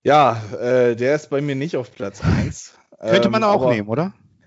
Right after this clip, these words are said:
Speaker 1: Könnte
Speaker 2: Könnte man
Speaker 1: man auch nehmen. Ich war auch am Überlegen, ob man eventuell Arnautovic nimmt oder, äh, ja, was auch immer. Ähm, es gibt ziemlich viele gute, schlechte Transfers <laughs> tatsächlich bei Werder
Speaker 2: Ja.
Speaker 1: Bremen. Ähm,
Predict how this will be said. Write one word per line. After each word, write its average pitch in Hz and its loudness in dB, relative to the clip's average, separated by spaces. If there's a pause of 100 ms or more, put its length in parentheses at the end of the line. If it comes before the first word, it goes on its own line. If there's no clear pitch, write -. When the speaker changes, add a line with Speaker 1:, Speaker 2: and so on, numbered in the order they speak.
Speaker 1:
Könnte 143 -2
Speaker 2:
Könnte 175 2
man 151 0
Speaker 1:
man - -2
auch 156 2
nehmen. 175 -2
Ich 123 -12
war 139 -2
auch 160 0
am 156 -4
Überlegen, 147 -2
ob 131 -8
man 135 -6
eventuell 123 -4
Arnautovic 151 -4
nimmt 165 -2
oder, 120 4 (600)
äh, 113 2
ja, 117 2
was 135 -4
auch 120 -10
immer. 180 0 (220)
Ähm, 131 0
es - -8
gibt - -4
ziemlich 170 0
viele 165 2
gute, 151 -2
schlechte 139 0
Transfers - -8
<laughs> - -14
tatsächlich - -4
bei 98 -6
Werder 98 -4
Speaker 2:
Ja. 104 -6
Speaker 1:
Bremen. 101 -6 (540)
Ähm, 120 4